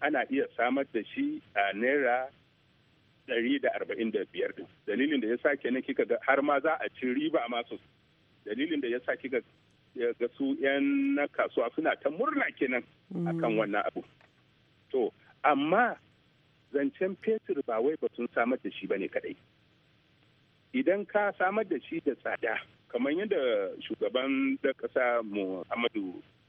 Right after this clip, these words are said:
Speaker 1: Buhari yake faɗa tuntuni, idan ka samar da shi da tsada, to kuma zai jawo waɗansu illoli wa al'umma. Wannan ra'ayinsa kenan tuntuni, kuma ni na tabbata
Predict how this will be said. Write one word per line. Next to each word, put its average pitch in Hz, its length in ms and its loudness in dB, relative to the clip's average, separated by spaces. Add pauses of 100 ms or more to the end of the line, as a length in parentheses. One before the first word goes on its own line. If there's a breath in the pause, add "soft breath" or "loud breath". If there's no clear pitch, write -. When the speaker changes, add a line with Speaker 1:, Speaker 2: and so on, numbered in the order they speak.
Speaker 1:
Buhari 107 500 0 (100)
yake 117 300 -2
faɗa - 340 0
tuntuni, 294 420 0 (1080)
idan 202 300 4
ka 208 400 4
samar 202 340 2
da 143 80 0 (120)
shi 147 160 -2
da 104 160 2
tsada, - 420 -4 (720)
to 107 200 0
kuma 147 220 2
zai 147 320 0
jawo 143 720 4
waɗansu 143 460 -2
illoli 156 720 0
wa 135 160 2
al'umma. 107 460 -6 (800)
Wannan 165 340 2
ra'ayinsa 156 600 0
kenan 139 400 0
tuntuni, 160 540 0
kuma 160 200 0
ni 180 120 2
na 175 140 2
tabbata 170 480 0